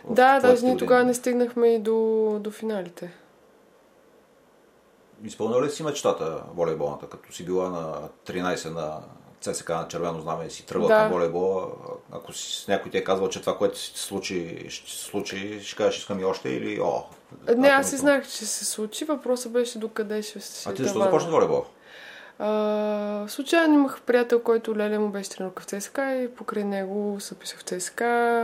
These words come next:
Speaker 2: Тогава ми беше първият треньор Минева.
Speaker 1: Това на колко години?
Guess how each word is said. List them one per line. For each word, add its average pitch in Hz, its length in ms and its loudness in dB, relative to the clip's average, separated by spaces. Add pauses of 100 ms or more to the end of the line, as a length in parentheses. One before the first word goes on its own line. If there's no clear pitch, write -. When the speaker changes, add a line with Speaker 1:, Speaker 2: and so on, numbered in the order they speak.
(120)
Speaker 2:
Тогава 190 260 -4
ми 180 80 -6
беше 175 240 -10
първият 175 240 -6
треньор 170 240 -6
Минева. 240 640 2 (340)
Speaker 1:
Това 101 140 2
на 98 60 0
колко - 140 -2
години? 107 220 -8